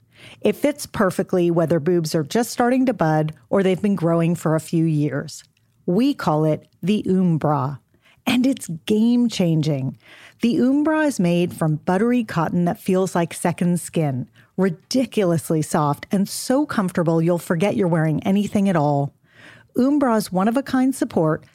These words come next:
comes from its patented layered design that creates gentle compression without any tight binding, which also means it doesn't need any bulky, awkward pads because it's built to seamlessly hide nipples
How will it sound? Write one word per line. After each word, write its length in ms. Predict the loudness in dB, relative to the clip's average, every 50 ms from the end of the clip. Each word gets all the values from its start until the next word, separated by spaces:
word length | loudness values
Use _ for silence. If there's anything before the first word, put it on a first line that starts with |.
| _ -4
comes 300 | -2 0 0 0 -2 -2
from 160 | 0 0 0
its 180 | 0 -2 -6 -12 -8
patented 600 | -2 -2 -2 0 0 0 2 2 2 0 0 -2 -2
layered 460 | -2 0 2 2 2 2 2 0 0
design 600 | 0 0 2 2 2 2 2 2 2 0 0 -2 -4 -8 -16 -6 -2
that 140 | -2 -2 -2
creates 480 | -2 -2 0 2 2 0 -2 -4 -12
gentle 480 | -10 -2 0 2 2 2 2 0 -2 0
compression 720 | 0 0 -2 -2 0 0 0 0 0 0 0 0 0 0 0
without 600 | 0 0 -2 -2 -4 -2 0 2 2 2 0 0
any 240 | 0 0 2 2 0
tight 400 | -2 -2 -2 -2 -2 -2 -4 _
binding, 640 | -2 0 2 2 2 2 2 0 -2 -4 -8 -12 -20 _ _ -20 -20 -18 -6 -2
which 180 | -2 0 0 -2 -6 -2
also 420 | 0 0 0 0 -2 -2 0 0
means 340 | 2 2 2 2 0 0 -2 -2
it 140 | -4 -4 0
doesn't 320 | 0 -2 0 0 -2 0
need 220 | 0 0 2 2
any 180 | 2 2 2 0
bulky, 540 | 0 0 0 0 0 0 0 0 -2 -2 0
awkward 480 | 0 -2 -2 0 -2 -2 -2 -2 -6
pads 640 | -10 -8 -4 -2 -2 0 -2 -2 -4 -8 -12 -18 -20 -20 -20 -20 -20 -16 _ -4
because 240 | -2 0 0 0 0
it's 160 | 0 -2 -2
built 380 | -4 -2 0 2 2 0 -2 -2
to 100 | -4 -6
seamlessly 800 | -4 -2 -2 0 2 2 2 2 0 0 0 -2 0 0 0
hide 320 | 0 0 0 0 0 0 0
nipples 520 | -2 -2 0 0 0 0 0 -2 -2 -6